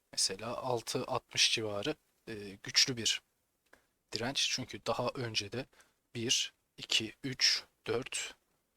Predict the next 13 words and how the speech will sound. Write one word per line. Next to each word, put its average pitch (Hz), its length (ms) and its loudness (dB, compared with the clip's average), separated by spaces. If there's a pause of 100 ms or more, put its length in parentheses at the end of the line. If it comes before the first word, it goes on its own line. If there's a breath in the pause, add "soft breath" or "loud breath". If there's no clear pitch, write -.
(280)
beş, 123 320 6 (100)
altı 123 420 2
kere 110 280 4
test - 380 8
etmiş. - 460 2 (280)
Altı 117 280 -2
kere 107 240 0
testin - 400 -2
sonucunda 107 560 -6 (100)
geçememiş. 104 680 2 (500 soft breath)
Ee, 104 320 -8 (840)
bu 123 80 -4
yüzden 123 380 0